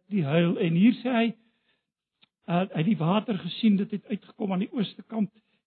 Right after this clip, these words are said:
tempel het oos gekyk, water het regs van die tempel weggeloop, suid by die, van die altaar, en so gaan hy aan, en hy verduidelik vir ons hoe die water gegaan het,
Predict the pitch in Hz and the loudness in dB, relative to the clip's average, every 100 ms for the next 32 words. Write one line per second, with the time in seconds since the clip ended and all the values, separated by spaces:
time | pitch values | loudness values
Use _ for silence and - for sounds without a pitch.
0 | - 226 202 233 - 302 196 - - 196 | 2 2 2 -2 -2 -4 -4 -6 -2 -2
1 | - _ _ _ 170 208 220 220 202 185 | -2 _ _ _ 2 2 2 0 0 -2
2 | 202 - 226 - 240 196 233 214 208 226 | -2 -2 -2 0 0 0 0 -2 -2 0
3 | 233 220 - - 233 226 196 208 233 226 | -2 -2 -2 4 4 4 2 0 2 0
4 | 202 269 214 247 247 214 _ _ _ _ | 0 0 0 0 -2 -4 _ _ _ _
5 | 254 - 240 220 247 220 - 233 214 226 | -6 0 0 2 2 2 4 4 4 2
6 | 208 - _ _ - 226 202 208 180 214 | -10 -18 _ _ -2 0 2 2 6 6
7 | 220 - - 262 196 196 226 180 208 220 | 4 -2 -4 -4 0 0 2 2 0 -2
8 | 208 156 226 220 | -6 -6 0 2